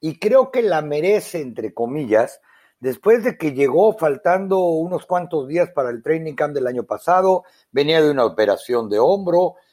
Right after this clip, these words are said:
eh, tuvo problemas con el covid, desafortunadamente, como muchas personas en este planeta, y además de que no tenía absolutamente nada de talento. Recuerdo que si de algo se quejaban los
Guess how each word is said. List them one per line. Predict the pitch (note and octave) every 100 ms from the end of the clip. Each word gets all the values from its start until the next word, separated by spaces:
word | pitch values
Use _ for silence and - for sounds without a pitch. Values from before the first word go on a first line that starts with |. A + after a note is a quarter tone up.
| _ -
eh, | C3 B2+ -
tuvo | D#3+ C#3+
problemas | B2 A#2 A#2+ C3 B2 -
con | G#2 G2+
el | G2 G2
covid, | D3+ E3 D#3
desafortunadamente, | A2+ G#2+ - G2 G#2 A#2+ A#2+ A2+ A#2+ G#2
como | F2+ F#2
muchas | A2 A#2 A2+
personas | - F#2 A#2+ A2 -
en | G#2+
este | A2+ -
planeta, | - G2 C#3 C3+ D3 E3+ - _ _ _ _ _
y | - E3
además | F3 F#3+ A3 B3
de | G#3 -
que | E3+
no | G3+ A#3+
tenía | G3+ G3 B3
absolutamente | E3+ F#3 A3 G#3 F#3+ G#3+ G3+ F#3
nada | G3 G#3+
de | D#3+
talento. | - C#3+ G#3+ G3+ D3+ - _ _ _ -
Recuerdo | D3+ - A3 B3 B3
que | - -
si | D3+
de | D#3+
algo | F#3 A3+ A#3+ F#3 D3+
se | D3
quejaban | - C#3 F#3+ G#3 F3+
los | C#3 _